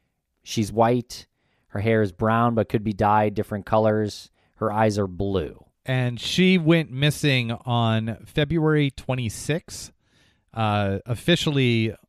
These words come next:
Speaker 2: all the communication stopped from her on February twenty-sixth, uh,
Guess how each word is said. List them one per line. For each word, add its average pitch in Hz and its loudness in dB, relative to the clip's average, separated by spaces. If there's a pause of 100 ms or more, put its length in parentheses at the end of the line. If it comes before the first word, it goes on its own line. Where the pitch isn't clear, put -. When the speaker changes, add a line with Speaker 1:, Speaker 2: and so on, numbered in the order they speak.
Speaker 2:
all 127 4
the 135 2
communication 120 -4
stopped - -6
from 135 -2
her 104 0 (420)
on 104 -4
February 123 0
twenty-sixth, 117 -6
uh, 101 -2